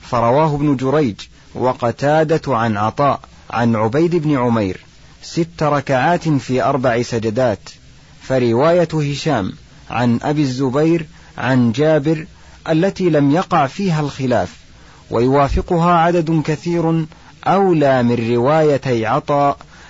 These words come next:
اللتين إنما إسناد أحدهما بالتوهم، والأخرى يتفرد بها عنه عبد الملك بن أبي سليمان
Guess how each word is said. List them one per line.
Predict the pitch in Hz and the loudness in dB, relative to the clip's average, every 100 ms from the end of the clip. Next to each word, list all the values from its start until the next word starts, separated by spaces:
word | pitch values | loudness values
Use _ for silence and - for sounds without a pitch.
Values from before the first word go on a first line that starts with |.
| - 131 | -6 -2
اللتين | 135 143 190 196 185 | 0 0 0 -2 0
إنما | 175 180 170 165 196 185 165 139 - | -2 0 0 0 0 2 2 0 -2
إسناد | 143 - 117 160 165 147 | -8 -8 -4 0 0 0
أحدهما | 147 135 - 170 160 147 143 131 120 113 | -2 -2 -2 -2 0 0 0 0 0 0
بالتوهم، | 160 - 131 110 95 98 92 95 - - - - - - - | -2 -4 -2 -2 -2 -4 -8 -8 -16 -20 -20 -20 -20 -20 -2
والأخرى | 120 131 170 - 175 180 | 0 0 -2 0 2 2
يتفرد | 165 165 - 170 165 160 | 2 -2 -2 -2 0 0
بها | 160 170 156 160 | 0 0 0 2
عنه | 135 160 175 185 196 - - | 2 0 0 -2 -6 -12 -12
عبد | - 131 123 127 | -4 -2 -2 0
الملك | 123 123 147 139 143 | 0 0 0 -2 -4
بن | 120 123 | -6 -6
أبي | - 147 135 127 - | -4 -4 -4 -4 -10
سليمان | - 131 113 107 104 101 | -10 -4 -2 0 0 -2